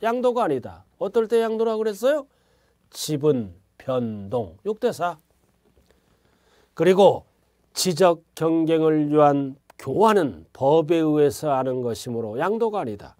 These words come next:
그리고 무효 신탁해지는 양도가 아니다. 그리고 위자료는 양도지만 재산 분할은 양도가 아니에요.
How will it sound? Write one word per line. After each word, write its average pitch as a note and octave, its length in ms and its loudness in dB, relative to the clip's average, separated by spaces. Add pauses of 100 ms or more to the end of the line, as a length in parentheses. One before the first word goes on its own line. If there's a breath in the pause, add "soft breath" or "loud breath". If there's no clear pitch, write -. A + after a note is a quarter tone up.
(680)
그리고 C3+ 500 -2
무효 C3 760 2 (360)
신탁해지는 G3 1600 -4 (180)
양도가 C#3 440 2
아니다. G2+ 320 -10 (680 soft breath)
그리고 D3+ 460 0
위자료는 G3+ 960 2
양도지만 C#3+ 720 0 (160)
재산 E3+ 720 -2
분할은 E3+ 400 -2
양도가 E3 440 2
아니에요. D#3+ 600 4